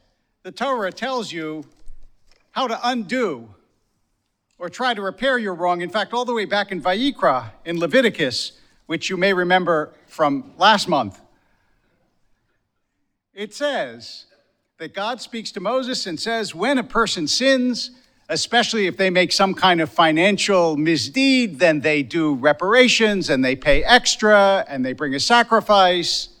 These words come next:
And then we come to this morning's Parsha, where the Torah seems to repeat itself, but of course,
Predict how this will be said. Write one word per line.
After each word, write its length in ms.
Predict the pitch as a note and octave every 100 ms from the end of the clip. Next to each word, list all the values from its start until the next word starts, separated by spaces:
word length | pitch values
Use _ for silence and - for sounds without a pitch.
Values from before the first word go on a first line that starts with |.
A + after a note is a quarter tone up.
| _ _ _ _ _ _ _ -
And 120 | A#3
then 140 | D#4+
we 100 | E4+
come 260 | D4+ B3+ A#3
to 80 | A#3+
this 220 | G#3+ -
morning's 840 | B3+ D4+ D4+ F3+ C#3+ B2 - - _ _ _
Parsha, 640 | - E3+ C#3+ - A#2 B2+ D3+ _ _ _ _ _ _ _ _ _ _ _ _ _ _ _ _ _ _
where 140 | A3
the 80 | A#3+
Torah 340 | - C#4 C#4 A#3+
seems 320 | - C4 B3
to 100 | A#3+
repeat 400 | A3 G#3+ B3+ D4
itself, 500 | A#3+ - F3+ C3 -
but 100 | F#3
of 100 | -
course, 680 | A3 G#3+ F#3+ - - -